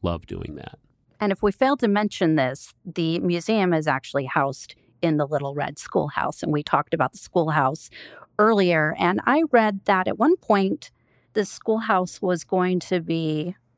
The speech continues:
Speaker 2: removed or taken down, and that's when a group of like-minded citizens gathered together to make sure that didn't happen.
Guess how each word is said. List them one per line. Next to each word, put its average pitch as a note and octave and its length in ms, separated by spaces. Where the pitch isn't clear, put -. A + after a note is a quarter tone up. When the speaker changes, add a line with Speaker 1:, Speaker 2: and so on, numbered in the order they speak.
Speaker 2:
removed F3+ 540
or D3 80
taken D#3+ 360
down, D3 380
and C#3 180
that's C#3 400
when D#3+ 360
a D#3 140
group D#3+ 440
of D3+ 420
like-minded G3+ 560
citizens F#3+ 640
gathered F3+ 380
together E3+ 420
to - 220
make D#3+ 180
sure D#3+ 220
that C#3+ 320
didn't C#3 400
happen. - 560